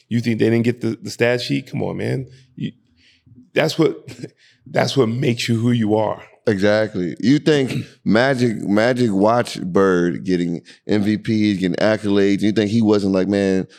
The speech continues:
Speaker 2: I'm better. I gotta go do that." It's the same thing. Like, that's what an individual does. And so Bron pointing that out, that is what somebody who's accomplished everything has to do to keep themselves motivated. 'Cause what does somebody that has everything in the world, what do, like, like they say,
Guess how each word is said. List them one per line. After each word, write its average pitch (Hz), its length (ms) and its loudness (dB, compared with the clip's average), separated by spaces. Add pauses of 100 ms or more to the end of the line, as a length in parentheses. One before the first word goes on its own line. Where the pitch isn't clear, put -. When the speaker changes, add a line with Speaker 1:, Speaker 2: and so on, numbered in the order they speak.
(120)
Speaker 2:
I'm 113 260 0
better. 98 320 4
I 95 140 4
gotta 98 260 2
go 92 80 2
do 90 180 0
that." 82 300 -2
It's - 280 -2
the 143 120 -6
same 160 360 -2
thing. 131 340 0
Like, 90 120 0
that's 127 220 0
what 131 140 2
an - 60 -2
individual 101 680 0
does. 90 420 2
And 82 120 -4
so 82 300 -2 (280)
Bron 107 760 2
pointing 113 380 2
that 98 200 2
out, 104 340 2
that 101 280 4
is 95 220 0
what 95 220 2
somebody 101 500 0
who's 90 220 -2
accomplished 95 640 -6
everything 87 640 -4 (280)
has 95 240 0
to 95 100 -2
do 92 360 0
to 87 120 -8
keep 98 260 -4
themselves 87 480 -4
motivated. 80 640 -2 (300)
'Cause 98 160 0
what 104 260 2
does 117 160 0
somebody 110 380 0
that 92 100 2
has 92 240 0
everything 98 400 0
in 90 80 0
the 85 80 -2
world, 87 300 2
what 95 140 0
do, 95 100 -2
like, 95 260 -2
like 98 100 -2
they 98 120 0
say, 90 260 -2